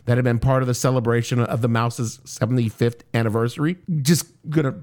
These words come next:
take a moment to pause to think about Mickey Mouse dressed in Janet Jackson's clothes, which tended towards leather and sex, and then move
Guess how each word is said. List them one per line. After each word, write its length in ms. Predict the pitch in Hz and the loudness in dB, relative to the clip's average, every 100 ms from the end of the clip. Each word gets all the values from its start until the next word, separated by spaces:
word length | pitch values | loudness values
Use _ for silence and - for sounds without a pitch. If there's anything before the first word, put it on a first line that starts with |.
| - | -2
take 180 | 160 | 0
a 40 | 135 | 2
moment 300 | 135 135 - | 0 0 -4
to 80 | 139 | -2
pause 420 | 147 135 123 110 _ _ _ _ _ _ - | 0 2 0 -4 _ _ _ _ _ _ -4
to 100 | 135 | -2
think 300 | - 151 135 | 0 0 0
about 460 | 139 139 131 - _ _ _ - | 0 0 -2 -6 _ _ _ -2
Mickey 380 | 147 160 151 151 | 2 2 2 0
Mouse 640 | 143 127 117 - - - _ _ _ _ _ _ 139 | 2 0 -2 -6 -10 -16 _ _ _ _ _ _ -2
dressed 600 | 123 151 139 - 139 - - | 2 2 0 -4 -10 -12 -6
in 300 | 139 131 127 | -2 0 0
Janet 560 | 104 147 156 156 - 131 | 2 2 2 0 -2 -2
Jackson's 560 | 113 135 127 - 120 | 2 2 0 -4 -4
clothes, 720 | - - 185 160 120 110 107 - _ _ _ _ _ _ _ _ | -4 0 2 2 2 -2 -6 -12 _ _ _ _ _ _ _ _
which 580 | 139 139 - - - - _ | -2 -2 -2 -8 -8 -12 _
tended 580 | - 185 190 170 170 143 | -10 -6 -4 -4 -4 -6
towards 760 | - 160 156 127 120 - - - _ _ _ - | -6 0 2 2 -2 -8 -12 -16 _ _ _ -8
leather 680 | 139 135 156 175 170 151 139 _ _ _ _ | -2 0 2 0 0 -2 -6 _ _ _ _
and 280 | - 110 95 | -6 -4 -4
sex, 760 | - 196 208 - - - - - _ _ _ _ _ _ | -2 2 2 0 -8 -10 -12 -20 _ _ _ _ _ _
and 300 | 147 151 143 | 4 6 6
then 360 | 120 110 110 110 - - | 4 4 2 0 -2 0
move 380 | 123 113 104 | 2 4 2